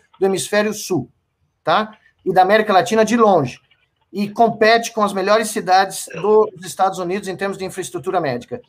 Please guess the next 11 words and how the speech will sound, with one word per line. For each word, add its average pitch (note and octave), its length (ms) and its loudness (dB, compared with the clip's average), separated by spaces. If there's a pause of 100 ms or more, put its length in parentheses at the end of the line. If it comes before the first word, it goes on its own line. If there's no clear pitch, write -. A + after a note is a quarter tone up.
(160)
Se - 180 -8
São G3+ 300 0
Paulo B3+ 320 2
capital G#3 480 2
colapsar, E3 800 0 (400)
Manaus G3 760 2
vai E3+ 140 -2
ser F#3+ 160 -6
história G#3 400 0
da G#3 120 -2
carochinha, A3 640 -4